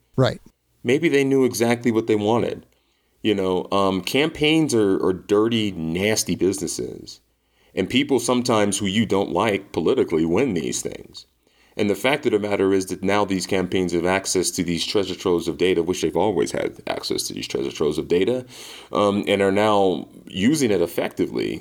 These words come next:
Speaker 2: to push maybe a, a more populist message that you're not appreciative of, is no reason to begin the, uh, algorithmic warfare to change people's thoughts into what you think they should think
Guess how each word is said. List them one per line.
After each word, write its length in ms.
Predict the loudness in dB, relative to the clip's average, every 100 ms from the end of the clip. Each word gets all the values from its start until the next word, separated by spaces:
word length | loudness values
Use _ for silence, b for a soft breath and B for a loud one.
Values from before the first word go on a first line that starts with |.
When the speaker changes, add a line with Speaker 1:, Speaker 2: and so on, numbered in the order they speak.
| -8
Speaker 2:
to 80 | -6
push 440 | 0 0 0 -4 -8 _ _ _ -2
maybe 420 | 0 2 2 0
a, 60 | 0 0
a 60 |
more 220 | 2 2
populist 560 | 0 -2 -4 -2 -2 0
message 400 | -2 0 -2 -4
that 160 | -6 -2
you're 100 | 0
not 320 | 0 -2 -4
appreciative 580 | -8 -2 -2 -2 -2 0
of, 400 | 0 0 -2 -6 B B B B B B
is 180 | -2 0
no 180 | 2 2
reason 560 | 2 0 0 0 0 -2
to 140 | -2
begin 640 | -2 0 -2 0 0 -2
the, 600 | 0 2 2 4 2 0 -8 _ _ _ -16
uh, 560 | -10 -8 -8 -10 -10 -2
algorithmic 640 | 0 2 2 4 2 -2 -4
warfare 840 | 0 2 2 0 -2 -2 -6 -10 b b -4
to 80 | -2
change 400 | 0 0 -2 -2
people's 360 | -2 -2 -2
thoughts 420 | 0 0 0 0
into 340 | 0 0 0 0
what 260 | 0 -2
you 120 | -2 -4
think 340 | -2 -4 -2
they 120 | -2
should 260 | 0 -2 0
think 320 | -2 -2